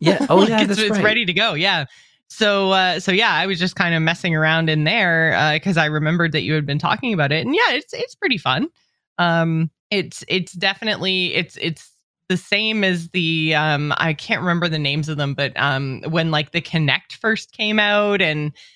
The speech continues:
Speaker 2: like, the, I, I feel like every platform when they, when they have something that's kind of gimmicky,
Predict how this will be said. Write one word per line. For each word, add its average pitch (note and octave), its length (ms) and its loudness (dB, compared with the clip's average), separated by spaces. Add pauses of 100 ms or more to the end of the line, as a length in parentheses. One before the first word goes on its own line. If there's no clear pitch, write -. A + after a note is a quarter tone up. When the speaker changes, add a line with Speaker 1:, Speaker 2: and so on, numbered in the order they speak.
(240)
Speaker 2:
like, D3 280 0
the, D3+ 280 2
I, D#3 220 2
I F#3 60 2
feel D#4+ 140 0
like F4 160 -2
every G#3 280 2
platform G3 540 0
when E3 160 2
they, D#3+ 340 0
when D#3+ 260 0
they D3+ 120 0
have C#3+ 260 -2
something F3 400 0
that's E3 200 -2
kind D3+ 320 -4
of D3 160 0
gimmicky, G3 640 -2